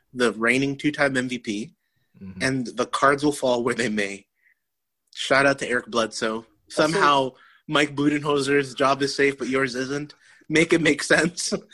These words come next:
Speaker 2: Um, yeah, I mean, look, I guess people are thirsty for Giannis. I completely get it. Um, but at the same time, like, I don't think K D has anything to do with Giannis. They're very, very different people, come from very, very different backgrounds. Their situations are different.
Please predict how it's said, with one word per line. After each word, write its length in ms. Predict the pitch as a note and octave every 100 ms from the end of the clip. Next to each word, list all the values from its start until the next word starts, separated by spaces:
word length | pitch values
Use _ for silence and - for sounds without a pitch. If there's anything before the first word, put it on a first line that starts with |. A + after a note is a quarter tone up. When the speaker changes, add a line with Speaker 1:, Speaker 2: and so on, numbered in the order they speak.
| - - - _ _ _ _ - - -
Speaker 2:
Um, 720 | A#2+ A#2 A2+ A2+ A2 A2 A2 - - - _ _ _
yeah, 180 | F3 E3+
I 100 | D#3+
mean, 220 | D#3+ D#3+
look, 140 | E3+ C#3
I 100 | E3
guess 160 | F#3+
people 180 | C#3+ B2
are 60 | G#2+
thirsty 260 | A2 G2+
for 120 | G#2+ G2
Giannis. 260 | F#2+ F2+
I 60 | G2
completely 320 | A2 G#2+ G2
get 120 | F#2+ E2
it. 60 | - G#2
Um, 640 | A#2+ A#2+ A#2+ A#2 A#2 A2
but 180 | - C3
at 120 | C3
the 60 | B2
same 220 | C3+ B2+
time, 240 | A#2 G#2+ G2+
like, 200 | F2 F2 _ _ _ _ _ _ _ _ -
I 100 | C#3+
don't 140 | E3
think 180 | F3+ C#3
K 160 | C3 A#2+
D 160 | B2
has 160 | B2 A2
anything 240 | A2 G#2+
to 80 | A2
do 180 | F#2+ G2+
with 100 | G2+
Giannis. 400 | G2 G#2 A2+ - G#2+
They're 200 | A2+ A#2+
very, 480 | G2 G2+ G#2 G#2+ G#2+
very 180 | G#2+
different 280 | G#2 G#2 G2+
people, 380 | G2+ G2+ A#2 A#2+ -
come 140 | A#2
from 200 | G#2+ G#2
very, 200 | F#2+ G#2+
very 140 | G#2 G#2
different 300 | - - G2+
backgrounds. 500 | G2 - A2+ A2+ - _ _ _ -
Their 80 | E3+
situations 520 | - A#3+ A#3+ A#3+ E3+
are 60 | B2+
different. 360 | B2+ A2 F#2+